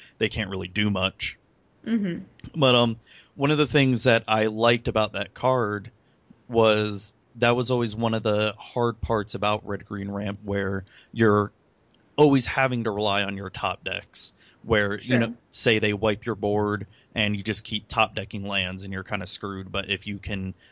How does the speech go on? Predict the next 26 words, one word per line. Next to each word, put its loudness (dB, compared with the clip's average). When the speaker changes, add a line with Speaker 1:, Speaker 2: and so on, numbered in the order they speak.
Speaker 1:
somehow -2
manage -2
to -6
cast -4
World -10
Breaker -8
again -6
or -8
Ulamog 2
again, -4
you 0
know, 2
you 0
get 0
two 2
card, 2
you -8
get 0
two 0
card 0
draws -6
off -4
of -6
that -4
as -10
well. -6